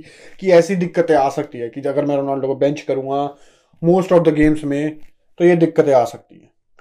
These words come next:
और यूनाइटेड को क्या दिक्कत है जब तुम्हें खिलाना ही नहीं है, वो स्क्वाड प्लेयर रखोगे और ऊपर से तुम पूरे टाइम बोलते रहते हो, "इससे प्रेस नहीं होती, इससे ये नहीं होती, वो नहीं होती", तो किस बात के?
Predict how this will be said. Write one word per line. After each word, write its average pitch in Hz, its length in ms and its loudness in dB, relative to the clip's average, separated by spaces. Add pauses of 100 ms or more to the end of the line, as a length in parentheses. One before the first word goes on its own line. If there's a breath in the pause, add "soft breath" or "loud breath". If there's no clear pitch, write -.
(320 soft breath)
और 208 120 2
यूनाइटेड 208 460 -4
को 240 120 -14
क्या 226 220 0
दिक्कत 208 340 -4
है 208 80 0
जब 220 120 -4
तुम्हें 226 220 -8
खिलाना 165 380 -4
ही 202 180 -4
नहीं 185 240 -8
है, 185 80 -10
वो 180 240 -12 (200)
स्क्वाड 247 500 6
प्लेयर 262 220 6
रखोगे 247 500 2 (840)
और 190 100 2
ऊपर 202 240 2
से 208 100 -4
तुम 202 160 -4
पूरे 190 180 -4
टाइम 190 160 -4
बोलते 175 180 -2
रहते 180 160 -2
हो, 180 40 0
"इससे 170 160 -4
प्रेस 165 300 0
नहीं 180 80 -2
होती, 175 180 -4
इससे 165 140 -4
ये 156 120 2
नहीं 170 100 0
होती, 170 180 -2
वो 165 120 0
नहीं 175 80 -2
होती", 175 180 -8
तो 175 100 -16
किस 196 280 -6
बात - 240 -6
के? - 60 -14